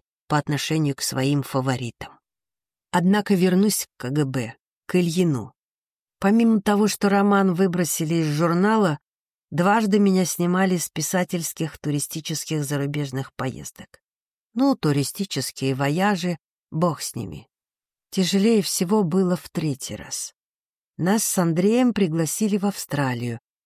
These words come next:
на прекрасных условиях, с пятизвёздочными отелями, гонорарами за его и мои выступления. Я должна была читать лекции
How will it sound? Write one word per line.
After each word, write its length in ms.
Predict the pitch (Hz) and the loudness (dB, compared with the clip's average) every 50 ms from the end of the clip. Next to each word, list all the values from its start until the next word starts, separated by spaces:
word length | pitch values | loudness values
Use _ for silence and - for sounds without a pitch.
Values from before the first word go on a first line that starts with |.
| _ _ _ _ | _ _ _ _
на 180 | - 165 185 180 | -4 -2 -2 -2
прекрасных 960 | - - 208 220 - - - 196 202 196 180 165 143 - - 127 127 - - | 0 0 -2 -2 -2 -2 0 0 2 2 2 2 0 -2 -2 -6 -6 -6 -8
условиях, 680 | 120 - - - - 123 120 117 - 95 92 - - - | -10 -8 -8 -8 -6 -6 -6 -6 -8 -10 -12 -14 -14 -14
с 140 | - - - | -16 -12 -10
пятизвёздочными 1120 | - 175 - - 190 185 165 156 196 196 185 170 180 190 - - - - 180 180 175 175 | -8 -8 -4 -4 -4 -4 -2 -2 0 0 0 0 -2 -2 -4 -4 -4 -4 -2 -2 0 0
отелями, 760 | 180 180 - _ _ - 165 160 151 131 127 120 120 123 120 - _ _ _ _ _ - | -2 -2 -4 _ _ -2 0 0 0 0 -2 -4 -6 -6 -8 -10 _ _ _ _ _ -6
гонорарами 1200 | 160 165 180 214 214 208 208 196 180 151 151 160 156 160 180 196 196 190 185 180 175 170 156 139 - _ _ _ | -2 2 4 4 4 4 4 4 4 2 2 2 4 4 4 4 4 4 4 4 4 4 2 0 -2 _ _ _
за 200 | - 156 147 170 | -6 -2 0 0
его 460 | 175 151 147 147 135 156 185 214 226 214 | 0 2 2 0 2 2 2 4 4 4
и 120 | 196 180 | 4 4
мои 440 | 170 160 156 143 135 131 147 175 190 | 4 4 4 2 2 2 2 2 2
выступления. 840 | 185 202 - - - 175 151 - 151 147 135 123 120 120 - - 143 - _ _ _ _ _ _ _ - | 2 0 -2 -2 -4 -6 -6 -4 -4 -2 -2 -2 -4 -6 -10 -12 -14 -18 _ _ _ _ _ _ _ -2
Я 220 | 165 190 214 220 208 | 0 2 2 4 4
должна 420 | 220 208 196 170 160 190 190 190 | 4 2 2 4 2 2 2 2
была 260 | 185 190 180 180 180 | 2 2 2 2 0
читать 440 | - - - 160 - 175 180 - - | 0 -2 -4 -2 -2 -2 -2 -2 -2
лекции 680 | 151 143 139 135 127 - - - - - 202 208 196 | -2 0 0 0 0 -2 -6 -6 -4 0 0 0 -2